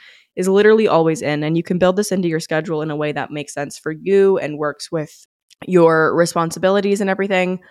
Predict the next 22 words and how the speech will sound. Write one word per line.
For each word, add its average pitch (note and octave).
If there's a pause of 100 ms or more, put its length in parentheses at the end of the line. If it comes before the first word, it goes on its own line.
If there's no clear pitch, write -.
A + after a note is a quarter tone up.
(140)
But F3+
I F3+
think F#3
every F3
single E3+
day, C#3+
if F3
possible, D#3+
it E3+
just F3+
helps F#3
my A#3
mental F#3
health E3
so D#3+
much -
to F3+
literally E3+
just F#3
put -
the F#3
phone E3